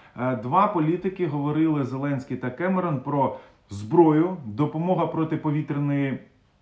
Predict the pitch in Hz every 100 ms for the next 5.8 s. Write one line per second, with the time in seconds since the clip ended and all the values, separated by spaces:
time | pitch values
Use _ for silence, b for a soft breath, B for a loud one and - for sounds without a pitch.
0 | _ _ - 143 135 160 156 175 190 190
1 | B B - 143 127 185 156 185 160 185
2 | 165 160 160 160 180 - 160 151 139 143
3 | 147 156 - 160 151 139 160 123 151 147
4 | - 151 - 160 156 165 - 165 160 -
5 | 160 170 - 160 160 - 196 190